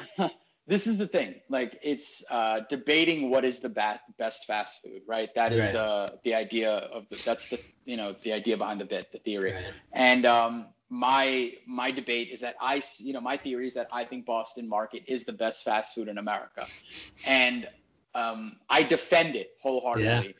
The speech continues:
Speaker 2: Yeah,
Speaker 1: And you'd have to
Speaker 2: absolutely.
Speaker 1: listen to the bit and, or watch the special, uh, whatever the case is, to see. And I would love to hear anyone's feedback as to why they agree or disagree, uh, as to that. And the reason why, uh, for me personally, why I think Boston Market is the best fast food,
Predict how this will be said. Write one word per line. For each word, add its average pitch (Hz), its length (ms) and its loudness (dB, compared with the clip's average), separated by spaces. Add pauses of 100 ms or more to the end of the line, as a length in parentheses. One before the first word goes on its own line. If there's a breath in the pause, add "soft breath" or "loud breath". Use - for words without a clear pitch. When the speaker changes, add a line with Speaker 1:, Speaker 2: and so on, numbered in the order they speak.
Speaker 2:
Yeah, 113 100 4
Speaker 1:
And 143 100 6
you'd 139 120 4
have 151 80 8
to - 40 4
Speaker 2:
absolutely. 135 260 0
Speaker 1:
listen 170 260 0
to 185 100 0
the 160 80 0
bit 131 320 2 (480)
and, 120 260 -2
or 123 140 2
watch 120 340 2
the 151 80 -6
special, 127 640 -2
uh, 110 180 0
whatever 123 220 0
the 123 80 -2
case 120 280 -8
is, 120 180 -8
to 147 120 -2
see. 139 420 2
And 139 140 4
I 156 100 8
would 160 120 2
love 160 220 2
to 160 80 -8
hear 143 160 -2
anyone's 123 440 -8
feedback 110 460 -6
as 117 140 -14
to 110 80 -12
why 113 200 0
they 110 200 -4
agree 107 320 -8
or 104 100 -4
disagree, 101 540 -8 (320)
uh, 117 180 2
as 117 240 0
to 120 120 -2
that. 107 200 6 (300 loud breath)
And 160 180 4
the 160 60 4
reason 240 340 8
why, 151 300 2
uh, 147 140 -4 (220)
for 160 100 -2
me 180 200 0
personally, 156 500 -6
why 117 180 -2
I - 20 -2
think 117 200 -10
Boston 113 360 -6
Market 104 260 -10
is 104 140 -10
the 117 80 -10
best 110 320 -2
fast 101 280 -4
food, 104 220 -8